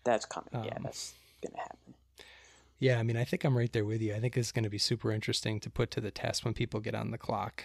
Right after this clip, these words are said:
Speaker 2: you know, 'cause I think that the volume that Hawkinson will get this year is very safe. Uh, we know that Lamar Jackson loves targeting Mark Andrews in the end zone. Um,
Speaker 1: Yeah.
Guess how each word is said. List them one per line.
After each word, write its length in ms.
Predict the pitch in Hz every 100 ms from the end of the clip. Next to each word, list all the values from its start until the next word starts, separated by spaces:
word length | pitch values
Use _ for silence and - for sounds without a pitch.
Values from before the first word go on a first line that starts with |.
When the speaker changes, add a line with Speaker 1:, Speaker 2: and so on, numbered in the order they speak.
| - -
Speaker 2:
you 100 | 120
know, 140 | 113
'cause 180 | - 117
I 80 | 110
think 240 | 123 117
that 140 | 113
the 160 | - 107
volume 880 | 104 110 113 127 135 135 131 131 127 -
that 180 | 113
Hawkinson 880 | - 127 139 139 135 135 131 127 120
will 260 | 113 117 123
get 280 | 120 120 -
this 240 | 123 -
year 320 | 117 117 113
is 160 | 110 107
very 220 | 104 98
safe. 500 | - 120 113 113 - - - - _ -
Uh, 180 | - 101
we 140 | 104 110
know 280 | 107 107 107
that 320 | 101 101 -
Lamar 340 | 127 110 104 110
Jackson 600 | 110 104 - - 101 101
loves 400 | 104 107 107 -
targeting 520 | - 107 107 107 107
Mark 280 | 101 104 107
Andrews 340 | 107 104 101
in 100 | 101
the 140 | 98 101
end 200 | 117 113
zone. 440 | 113 107 107 107 - - - _ _ -
Um, 180 | 104 120
Speaker 1:
Yeah. 260 | 110 107